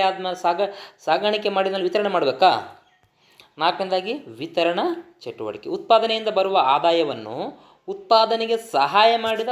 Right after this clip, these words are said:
ಉತ್ಪಾದನಾಂಗಗಳಿಗೆ ಹಂಚಬೇಕು ನಾವಿಲ್ಲಿ. ಉತ್ಪಾದನಾಂಗಗಳ ಬೆಲೆಯನ್ನು ನಿರ್ಧರಿಸಲು ಕೈಗೊಳ್ಳುವ ಚಟುವಟಿಕೆಗಳನ್ನು ಇದು ಒಳಗೊಂಡಿರುತ್ತದೆ. ಆದಾಯವು ಎಲ್ಲ ಜನರಲ್ಲಿ ನ್ಯಾಯಯುತವಾಗಿ ಹಂಚಿಕೆಯಾಗುವಂತೆ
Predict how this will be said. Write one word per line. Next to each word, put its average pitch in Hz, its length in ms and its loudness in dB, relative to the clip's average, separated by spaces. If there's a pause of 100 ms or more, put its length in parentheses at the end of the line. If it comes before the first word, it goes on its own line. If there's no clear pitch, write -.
(180)
ಉತ್ಪಾದನಾಂಗಗಳಿಗೆ 220 1000 0
ಹಂಚಬೇಕು 214 420 -2
ನಾವಿಲ್ಲಿ. 104 480 -12 (680)
ಉತ್ಪಾದನಾಂಗಗಳ 220 720 0
ಬೆಲೆಯನ್ನು 202 460 0
ನಿರ್ಧರಿಸಲು 175 840 -4 (240)
ಕೈಗೊಳ್ಳುವ 220 580 0
ಚಟುವಟಿಕೆಗಳನ್ನು 180 920 -4
ಇದು 185 220 -4
ಒಳಗೊಂಡಿರುತ್ತದೆ. 120 1300 -4 (220)
ಆದಾಯವು 185 760 2
ಎಲ್ಲ 151 640 -4
ಜನರಲ್ಲಿ 151 560 -6
ನ್ಯಾಯಯುತವಾಗಿ 160 1160 -6
ಹಂಚಿಕೆಯಾಗುವಂತೆ 135 1040 -6